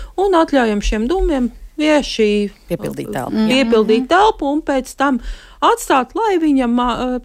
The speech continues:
Speaker 1: pati izveidinās.
Speaker 2: Jā. Kad jābeidz laistīt tomātus,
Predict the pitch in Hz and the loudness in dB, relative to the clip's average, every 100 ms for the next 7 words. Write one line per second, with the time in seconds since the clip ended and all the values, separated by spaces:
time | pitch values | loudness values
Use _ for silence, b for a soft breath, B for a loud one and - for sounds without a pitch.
0 | _ - 359 - 208 214 - 131 - - | _ 0 0 0 0 0 0 -4 -14 -16
1 | 104 147 151 131 - - 269 220 - - | -14 -12 -12 -14 -14 -12 -12 -14 -14 -2
2 | 285 285 285 208 170 175 185 190 - 151 | 0 2 2 2 0 -2 -4 -4 -4 -10
3 | 143 - 160 151 135 135 _ - - - | -12 -8 -6 -6 -10 -14 _ -18 -12 -12